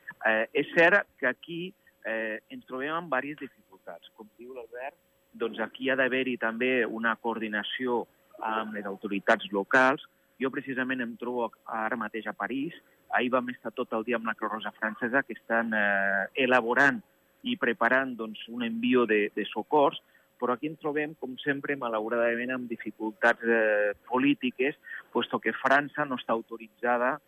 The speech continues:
a intervenir al Marroc per enviar equips de socors. Només hi ha quatre països actualment que estan habilitats, Espanya és un d'ells. Andorra estem una mica, eh, al, al dubte si ens, eh,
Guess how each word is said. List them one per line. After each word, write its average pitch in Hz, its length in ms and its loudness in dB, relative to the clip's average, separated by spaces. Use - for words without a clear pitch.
a 104 480 0
intervenir 117 640 -8
al 120 160 -10
Marroc 110 400 -4
per 107 160 0
enviar 104 640 4
equips 107 320 -6
de 113 80 -2
socors. - 560 -8
Només 110 180 -4
hi 113 60 0
ha 107 100 -4
quatre 117 320 0
països 113 400 0
actualment 104 540 -8
que - 80 -14
estan 101 400 -6
habilitats, 98 720 2
Espanya 98 320 -6
és - 80 -12
un - 160 -20
d'ells. 120 260 -4
Andorra 123 500 4
estem 113 300 -10
una 113 160 -8
mica, 135 400 -2
eh, 123 320 -2
al, 147 280 0
al 147 180 -2
dubte 147 440 -4
si 120 300 -6
ens, 107 180 -10
eh, 107 320 -6